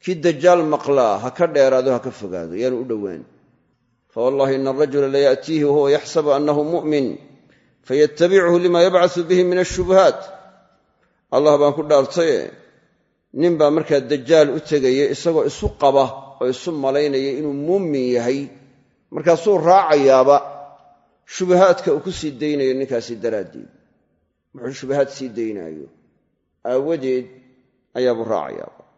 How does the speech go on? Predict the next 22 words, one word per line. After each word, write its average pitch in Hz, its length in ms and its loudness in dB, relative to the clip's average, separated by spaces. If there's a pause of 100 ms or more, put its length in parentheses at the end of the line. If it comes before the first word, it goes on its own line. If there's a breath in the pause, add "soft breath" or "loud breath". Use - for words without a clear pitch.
(1000)
Markaa 127 220 -2
salaamadu 135 480 -2
waxay 123 240 -8
ku 143 60 -12
jirtaa 113 400 -8
marka 127 220 -8
horeba 117 280 -4
in 120 100 -6
laga 120 200 -4
fogaado, 131 580 -4
aan 107 160 -6
loo 135 140 0
dhowaan 156 540 0 (800)
ayay 123 200 0
ku 117 120 -12
jirtaa. - 400 -16 (1040)
Wuxuu 196 280 2
sheegay 165 280 6
Nabigu 165 280 2
calayhi 151 260 2
salaatu 139 460 0
wasalaam, 143 560 2